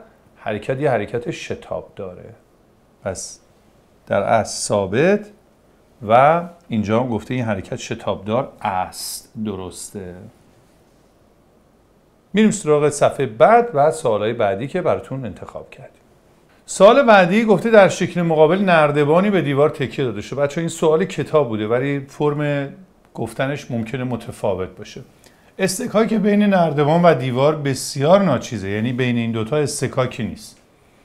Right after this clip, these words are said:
نیروهای متوازن وارد بر جسم رو رصد کنید. نیروهای متوازن چیا بودن؟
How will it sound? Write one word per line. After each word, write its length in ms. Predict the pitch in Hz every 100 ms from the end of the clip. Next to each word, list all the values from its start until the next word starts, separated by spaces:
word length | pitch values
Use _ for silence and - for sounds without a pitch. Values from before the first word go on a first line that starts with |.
| _ _ _ _ -
نیروهای 400 | 170 214 214 254
متوازن 1500 | 247 208 190 170 143 165 156 151 139 123 131 196 226 220 208
وارد 520 | 185 147 135 131 151
بر 220 | 143 117 95
جسم 300 | 110 110 117
رو 100 | 98
رصد 260 | 87 -
کنید. 220 | 104 90
نیروهای 320 | 113 131 135 196
متوازن 680 | 175 135 143 123 113 139 170
چیا 260 | - 143
بودن؟ 380 | 160 147 131